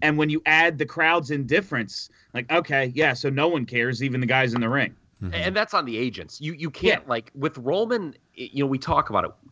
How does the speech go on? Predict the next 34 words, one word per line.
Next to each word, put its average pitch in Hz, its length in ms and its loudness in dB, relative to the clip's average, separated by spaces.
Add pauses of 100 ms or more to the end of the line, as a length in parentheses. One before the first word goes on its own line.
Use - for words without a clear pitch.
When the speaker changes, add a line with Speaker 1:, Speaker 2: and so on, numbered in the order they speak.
Speaker 3:
When 117 400 -4
Roman's 180 380 4
not 113 260 2
working 113 340 0
against 98 260 -2
a - 20 -14
s-, - 280 -8 (280)
a 117 80 -2
quote-unquote 110 500 2
smart 107 420 2
favorite, 98 560 0 (1400)
there 120 320 4
is 156 480 6 (140)
the 151 120 -2
danger 117 480 2
of 92 200 -4 (800)
him 120 260 0
losing 117 320 6
the 98 60 0
crowd 90 320 2
early. 82 340 -4 (300)
A-, 143 160 -2
and 156 80 -2
they 180 80 2
cannot 208 400 -4
have 185 220 -6
these 110 140 -8
damn 117 220 -2
rest 104 260 -2
holds - 320 -18
to 127 120 -10
start 117 200 0
the 101 60 -6
match. - 380 -8